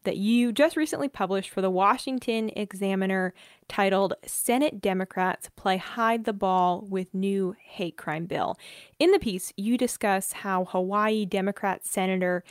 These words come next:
Mazie Hirono's new bill, the covid nineteen Hate Crime Act, uh, really how, what, what is included in that bill and what that bill means. <laughs> So just begin by telling us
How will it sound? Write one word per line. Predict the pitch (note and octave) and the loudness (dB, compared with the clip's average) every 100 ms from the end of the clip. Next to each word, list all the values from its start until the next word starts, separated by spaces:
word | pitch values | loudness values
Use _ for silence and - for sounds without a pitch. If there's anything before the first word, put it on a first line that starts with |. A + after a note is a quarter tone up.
| - - | -20 -8
Mazie | F#3+ G#3 G#3 G3 | 2 2 2 0
Hirono's | F3 G3 F#3+ F#3+ F#3 F3+ F3 | 0 0 0 0 0 -2 -4
new | F3+ F#3 G#3+ C4 | -2 2 4 4
bill, | G3 F3 E3+ | 2 0 0
the | F3+ F3 | -4 -6
covid | - G3+ G3 | 0 2 2
nineteen | F#3 F3 - F3+ | -2 -4 -4 -4
Hate | F3 A3 G#3 | -2 -2 -2
Crime | - F3 E3+ E3+ - - _ _ - | -2 -4 -2 -6 -10 -20 _ _ -6
Act, | E3+ D#3+ - - - | -2 -2 -4 -10 -10
uh, | E3 D3+ - | -8 -8 -8
really | - G3 A3 G3 F#3+ - | -4 0 4 4 2 -2
how, | D#3+ G#3 G3+ F#3+ F3+ - | -2 2 4 4 0 -6
what, | - A3 F#3 | 2 4 4
what | G#3+ B3+ | 4 4
is | A3+ | 4
included | E3+ - F4 E4 | 0 4 6 6
in | D#4 | 6
that | C#4+ A#3+ | 4 4
bill | B3+ A#3+ | 2 2
and | G3 | 2
what | F#3+ G3+ | 0 0
that | F#3 F3+ | 0 2
bill | G3 F#3+ F3+ F3 - _ - | 2 2 2 0 -4 _ -6
means. | F#3+ F#3 G3 E3+ D3+ G3 - - - | 0 2 2 0 -2 -2 -2 -6 -8
<laughs> | - - | -16 -8
So | - B3 G#3 - G3+ | 4 6 6 2 -2
just | A3+ F#4+ - | 4 4 6
begin | F#4+ E4 | 4 4
by | D4 B3+ | 4 2
telling | - G#3+ G#3 G3+ | 2 2 2 4
us | G3 F#3 | 2 0